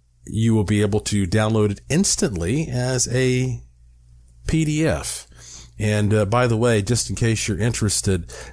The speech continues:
that book is subtitled Interdimensional Contact in a Holosentient Universe. And I get into aliens, spirits, cryptids, E S P, and how all that stuff relates to you. So anyway,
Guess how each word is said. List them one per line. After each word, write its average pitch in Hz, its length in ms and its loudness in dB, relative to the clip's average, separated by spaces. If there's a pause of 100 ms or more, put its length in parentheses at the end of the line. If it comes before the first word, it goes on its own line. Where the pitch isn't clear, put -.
(100)
that 107 220 2
book 107 320 2
is 101 520 2
subtitled 95 920 0 (960)
Interdimensional 143 960 2
Contact 120 720 0
in 95 160 -2
a 87 80 0
Holosentient 127 1040 0
Universe. 92 760 -2
And 90 140 -4
I 95 120 2
get 98 140 0
into 87 240 -4
aliens, 113 600 2
spirits, - 680 0
cryptids, 107 680 -2
E 120 260 0
S 113 320 0
P, 113 420 -2 (400)
and 104 120 2
how 107 160 4
all 143 340 4
that 127 180 0
stuff 120 300 -2
relates 107 400 -2
to 107 100 -4
you. 87 200 -2
So 131 200 0
anyway, 95 380 0